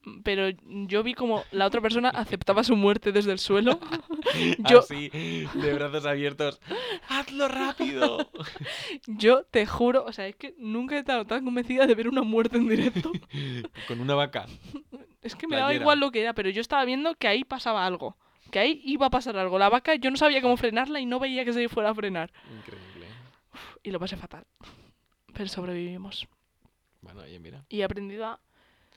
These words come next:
Speaker 1: aunque tenga que ir por ahí, alejarme y ir,
Speaker 2: <laughs>
Speaker 1: n-, n-, ir un poco más
Speaker 2: No
Speaker 1: fuera de mi
Speaker 2: mirarles a la
Speaker 1: camino.
Speaker 2: cara.
Speaker 1: Sí, n-, no acercarme a las vacas. <laughs>
Speaker 2: ¿Alguna vez has visto alguna vaca bañarse ya, por curiosidad?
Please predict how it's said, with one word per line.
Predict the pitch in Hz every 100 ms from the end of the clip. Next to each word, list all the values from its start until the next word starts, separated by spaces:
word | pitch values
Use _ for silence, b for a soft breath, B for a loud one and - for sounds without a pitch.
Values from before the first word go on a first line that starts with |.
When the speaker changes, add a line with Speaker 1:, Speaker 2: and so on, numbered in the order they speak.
| _
Speaker 1:
aunque | 208 208 202 196 - -
tenga | 220 247
que | 262
ir |
por | 226 208
ahí, | 190 269 359 _ -
alejarme | 214 196 - 220 254 302 -
y | 226 202 -
ir, | 233 -
Speaker 2:
<laughs> |
Speaker 1:
n-, | 202 214 180 - -
n-, | 208 190
ir | - 233
un | 233
poco | 240 233 226 -
más | 214 220
Speaker 2:
No | -
Speaker 1:
fuera | 214 214
de | 214
mi | 202
Speaker 2:
mirarles | 196 196
a |
la | 214
Speaker 1:
camino. | 269 339
Speaker 2:
cara. | 247 139 180
Speaker 1:
Sí, | - 208 - _ _ -
n-, | - 220 220
no | 208 214 220
acercarme | 247 240 247 247
a |
las | 190
vacas. | 170 - 196 - - -
<laughs> | 302 302 - 381 _ _ _ 147 139 135 123 -
Speaker 2:
¿Alguna | 120 131
vez |
has | 151
visto | 151
alguna | 156 151 139
vaca | 139 131
bañarse | 123 120 113 113
ya, | 101 101
por | -
curiosidad? | - 110 - -